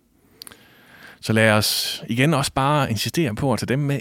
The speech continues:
ind til Jesus, og lad ham tale ind i dem. Måske er der endda en relation, man forsigtigt skal begynde at opsøge igen.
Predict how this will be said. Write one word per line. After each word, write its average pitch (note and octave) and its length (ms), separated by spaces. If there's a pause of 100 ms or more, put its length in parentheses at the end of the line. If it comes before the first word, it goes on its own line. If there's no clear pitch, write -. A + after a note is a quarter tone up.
ind E3+ 160
til F#2+ 260
Jesus, - 380
og - 60
lad G2+ 80
ham D3 240 (100)
tale C#3 320
ind C#3+ 140
i G#2+ 80
dem. G#2+ 120 (1300)
Måske F3+ 200
er F3 40
der B2+ 120
endda A2 280
en F#2 240
relation, F#2+ 400
man F2+ 140
forsigtigt - 380
skal - 140
begynde G2 500
at G#2 60 (220)
opsøge - 600
igen. - 340